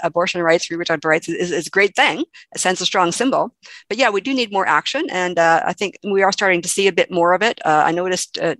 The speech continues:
today, uh, when I was listening to the news that Trudeau was, he was, wasn't just saying, "We're gonna protect legal rights, it's a woman's right to choose."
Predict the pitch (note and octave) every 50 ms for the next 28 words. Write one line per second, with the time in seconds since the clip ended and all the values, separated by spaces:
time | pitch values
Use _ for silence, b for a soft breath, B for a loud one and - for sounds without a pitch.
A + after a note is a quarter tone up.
0 | _ - - F3 E3+ E3+ E3+ F3 E3+ E3 D#3+ - D3+ D#3 D3+ D3+ D3 D#3 D3+ C#3+
1 | D3 - F3 - F3 E3 - D#3+ D#3+ D#3+ E3+ E3+ E3+ E3 D#3 - - - - -
2 | - E3+ D#3+ D#3+ D#3+ D#3 D3 - - B B B B B B B B - F#3 F3
3 | E3+ F3 E3 D3 _ - - - G#3+ A#3+ C4 A3 A3 G#3 - - A3 G3 F#3+ G3
4 | F#3+ F3+ E3 - _ _ - F3+ G#3 G#3+ F#3+ - F3+ - - G3 F#3 - - F3+
5 | F3+ F#3 G3 G3 F#3+ F3+ E3+ F3+ F3 F3+ - E3+ - - E3+ E3+ F#3 F#3 F3 -
6 | F3+ F3 - D3+ - - A#3 A3 E3+ E3